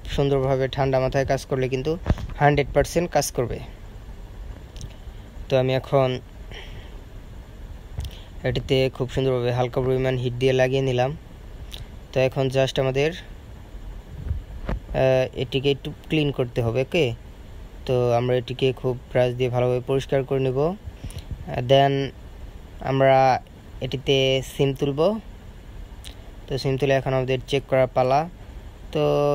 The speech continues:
যদি ভিডিওটি ভালো লাগে বন্ধু, আহ, বন্ধুগণ, অবশ্যই like, comment, share করবেন।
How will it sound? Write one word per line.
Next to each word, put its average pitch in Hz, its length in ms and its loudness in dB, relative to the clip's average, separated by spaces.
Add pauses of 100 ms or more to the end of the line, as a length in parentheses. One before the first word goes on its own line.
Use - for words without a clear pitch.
(100)
যদি 160 200 0
ভিডিওটি 156 320 2
ভালো 135 300 4
লাগে 151 340 4 (120)
বন্ধু, 143 240 2
আহ, - 580 0
বন্ধুগণ, 139 460 2 (640)
অবশ্যই 139 420 2
like, 131 260 4
comment, 139 240 0
share 127 220 2
করবেন। 135 380 0